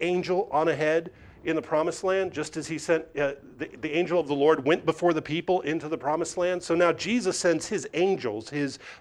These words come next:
messengers, you know, those are the same word, messenger, angel in the original language. So he sends his angels, his messengers before his face to prepare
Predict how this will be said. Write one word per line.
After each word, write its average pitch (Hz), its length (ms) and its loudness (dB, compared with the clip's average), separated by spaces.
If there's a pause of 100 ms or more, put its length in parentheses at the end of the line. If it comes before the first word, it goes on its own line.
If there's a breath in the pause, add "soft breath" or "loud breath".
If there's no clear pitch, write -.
messengers, 131 760 2
you 156 80 0
know, 135 100 2
those 139 220 -2
are 147 60 -2
the 135 100 -4
same 143 300 0
word, 120 300 2
messenger, 131 640 -2 (420 loud breath)
angel 123 520 0 (420 loud breath)
in 135 120 0
the 139 100 0
original 139 340 2
language. 127 500 2 (200 loud breath)
So 175 140 4
he 190 120 0
sends 190 360 4
his 269 220 0 (160)
angels, 147 680 2
his 170 240 2
messengers 175 720 4
before 151 340 -2
his 131 220 -4
face 113 540 -6
to - 100 -4
prepare 113 540 -2